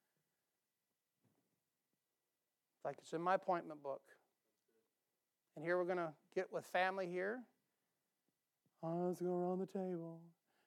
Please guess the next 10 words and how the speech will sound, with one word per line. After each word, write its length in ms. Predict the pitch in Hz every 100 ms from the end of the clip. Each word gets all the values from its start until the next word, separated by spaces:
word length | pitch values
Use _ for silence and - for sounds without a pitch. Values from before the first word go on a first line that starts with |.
| _ 156
and 80 |
tell 140 | - 180
everybody 260 | 185 185
why 180 | 180 180
we're 140 | 185 190
thankful." 680 | 202 190 180 175 170 170
And 100 | 165
you're 100 | 165
like, 140 | 156 151 _ _ _ _ _ _ _
<sighs> 40 | _